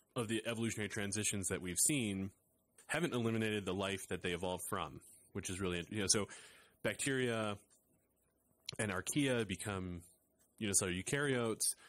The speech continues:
They aren't then outcompeted by unicellular eukaryotes, right? And in the same size ranges, 'cause they do have some overlap in size, they live in,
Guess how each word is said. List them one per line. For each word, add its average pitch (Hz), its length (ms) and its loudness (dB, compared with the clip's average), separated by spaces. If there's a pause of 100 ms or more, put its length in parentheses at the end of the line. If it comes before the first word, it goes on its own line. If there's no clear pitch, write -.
(380)
They 131 140 2
aren't 151 280 0
then 117 280 0
outcompeted 104 640 -2
by 85 100 0
unicellular 82 460 -2
eukaryotes, - 600 -8
right? 85 180 -4
And 87 240 -2
in 107 160 2
the 101 80 2
same 107 260 2
size 107 340 -2
ranges, 87 720 -4 (100)
'cause 98 120 -2
they 92 120 0
do 92 180 -4
have 92 120 -2
some 90 180 -2
overlap 82 400 -2
in 80 100 -8
size, 90 440 0 (800)
they 117 100 2
live 127 160 2
in, 127 100 2